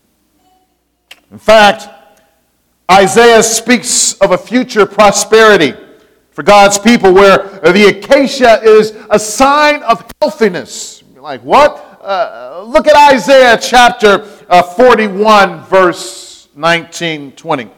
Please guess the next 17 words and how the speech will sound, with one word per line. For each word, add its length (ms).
Isaiah 840
chapter 320
forty-one, 640
verses 380
nineteen 680
and 220
twenty. 520
It 80
says, 380
"I 240
will 200
put 360
in 80
the 80
wilderness 720
the 120
cedar," 680